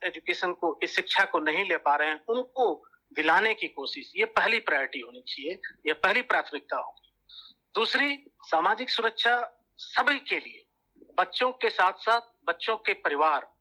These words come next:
और खास करके वैसे vulnerable परिवार जिनके बच्चे या तो child labor में हैं, उनको निकालना या ऐसी संभावना है कि उनकी जो सामाजिक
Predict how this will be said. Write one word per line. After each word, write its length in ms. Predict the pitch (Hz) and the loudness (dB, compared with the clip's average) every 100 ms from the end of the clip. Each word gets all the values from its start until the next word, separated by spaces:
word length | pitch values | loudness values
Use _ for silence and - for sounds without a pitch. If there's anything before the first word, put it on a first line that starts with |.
| _ - | _ -12
और 100 | - | -2
खास 220 | - 208 - | 2 4 2
करके 280 | 214 - 185 | 0 0 2
वैसे 360 | 147 160 220 | 2 2 0
vulnerable 480 | 190 170 156 156 190 | 0 2 2 2 0
परिवार 500 | 190 143 139 139 123 _ _ - - _ - | -2 0 2 2 0 _ _ -20 -20 _ -2
जिनके 420 | 196 202 - 240 | -2 -2 -2 0
बच्चे 420 | - 156 - 208 | 2 -2 -2 -2
या 220 | 185 135 | 2 2
तो 180 | - 220 | 2 0
child 300 | 220 196 196 | 0 2 2
labor 220 | 196 190 | 2 0
में 120 | 190 185 | 0 0
हैं, 200 | 196 208 - _ | 0 -2 -6 _
उनको 260 | 165 160 202 | -10 -2 -2
निकालना 680 | 160 - 131 139 190 - _ - - - | 0 2 2 2 0 -2 _ -20 -16 -4
या 380 | 185 220 214 185 - | 2 4 4 2 0
ऐसी 240 | 175 269 | 0 0
संभावना 580 | - 196 180 185 - - | 0 0 4 4 4 2
है 280 | 294 208 233 | 2 2 -2
कि 520 | - - 226 233 240 214 | -4 -4 0 0 -2 -4
उनकी 360 | 190 190 220 | -4 0 0
जो 160 | 214 196 | 0 0
सामाजिक 540 | 175 156 202 - 240 | 2 4 4 2 -6